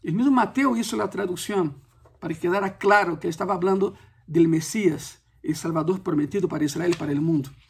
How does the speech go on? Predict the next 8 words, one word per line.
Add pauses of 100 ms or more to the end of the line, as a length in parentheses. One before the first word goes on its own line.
(800)
La
profecía
mencionada
ahí (640)
está
en
Oseas
once,